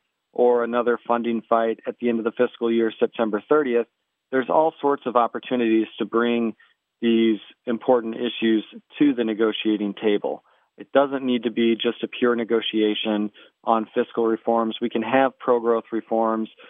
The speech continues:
that provide for decreased regulation. There's Senator Mike Lee from Utah has talked a lot about including the rains Act, which would provide for really reduced regulation and ensuring that there's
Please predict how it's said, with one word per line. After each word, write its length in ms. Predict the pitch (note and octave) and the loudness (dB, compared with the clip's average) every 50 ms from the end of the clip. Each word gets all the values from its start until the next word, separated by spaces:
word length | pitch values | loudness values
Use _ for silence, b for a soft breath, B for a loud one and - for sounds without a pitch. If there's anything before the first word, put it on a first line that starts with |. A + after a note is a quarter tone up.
| B B B _ _ | B B B _ _
that 160 | A#2 A2+ A2 - _ _ - | -2 -2 -2 -2 _ _ 0
provide 460 | B2+ A2+ G#2 A2+ A2+ A#2 A#2 A#2 A#2+ _ - | 0 2 2 2 2 2 0 -2 -4 _ -2
for 420 | B2 A#2+ A#2 A#2 A#2 A#2 A#2 A2 - b b b b b _ _ | 0 2 2 2 2 0 0 -2 -6 b b b b b _ _
decreased 540 | B2+ B2 A2+ - - C#3 C#3 C3+ - - - | -4 -4 -4 -2 0 0 0 0 -4 -2 0
regulation. 640 | B2+ B2+ B2 C3 B2+ C3 C#3+ D3+ C#3 - A2 G#2 G#2 | 0 0 0 0 0 0 0 0 -2 -4 -4 -2 0
There's 220 | A2 A2+ A2 G#2+ - - - _ _ | 0 0 -2 -2 -6 -12 -18 _ _
Senator 260 | - C3+ C3+ B2+ B2 A#2+ | 0 0 2 2 2 2
Mike 300 | A#2+ B2 B2+ B2 - B2 | 2 2 0 0 -2 -2
Lee 200 | A#2+ B2 C3 - - | 0 0 0 0 0
from 140 | A#2+ A2+ A2 | 0 0 2
Utah 520 | A2+ B2 B2 - - C3+ C3+ C#3 C3+ C3+ | 2 0 0 2 2 2 2 2 0 -2
has 140 | C3 A2+ - - - | -4 -6 -8 -2 0
talked 220 | A#2+ A#2 A2+ - | 2 2 2 0
a 60 | A#2 | -2
lot 200 | A2+ A2 A2+ A#2 | 0 0 0 0
about 360 | A#2+ A2+ A#2+ A#2 A2+ A2+ A2 - _ _ _ _ _ _ _ _ | 0 0 0 0 0 0 -4 -8 _ _ _ _ _ _ _ _
including 580 | C3 A#2+ A2 - - B2+ B2 A#2+ A#2+ A#2+ A2+ G#2 | -8 -8 -8 -2 0 0 2 2 2 0 0 0
the 80 | - G#2 | -2 -2
rains 400 | - A#2 A2+ A#2 A#2+ B2+ B2+ A#2 | 0 0 0 0 0 0 2 2
Act, 320 | B2 B2 B2 B2+ C3 - - | 2 2 2 0 -2 -4 -4
which 180 | A#2 A#2 A2 - - - | -4 -4 -4 -4 -4 0
would 260 | A#2 A2+ A2 G#2+ G#2 - _ _ _ _ _ | 0 2 2 0 -4 -12 _ _ _ _ _
provide 480 | - A#2+ A2 G2+ A#2 A2 A2 A2 G#2+ - _ - | -4 -4 0 2 2 2 2 0 -2 -6 _ -2
for 420 | A2+ A2+ A2 A2 A2 A2 A2 G#2 - _ - | 0 0 2 2 0 0 -2 -4 -8 _ -2
really 300 | B2 B2+ C3 B2 A#2+ A2+ | 0 2 2 2 2 2
reduced 500 | A2 A#2 A2+ - B2 B2 B2+ - - - | 0 -2 0 0 0 0 0 -2 0 0
regulation 800 | A#2+ A#2 A2 A2+ G#2+ G#2+ A2 A2+ A2 - - B2+ B2+ B2+ B2+ B2 | 0 0 2 0 0 0 0 0 -2 -2 -2 -2 0 0 0 0
and 280 | A#2 G#2+ G#2 G#2 G2+ - _ _ _ _ _ - | 0 0 -2 -4 -6 -8 _ _ _ _ _ -8
ensuring 520 | C3+ A#2+ A2+ A#2 - B2+ A#2+ A#2 A#2+ A#2 A2+ | -6 -4 -4 0 0 0 0 0 0 -2 -2
that 100 | G#2+ - | -4 -2
there's 320 | - A2+ A2 A2 A2 G#2+ | 0 0 2 2 0 -2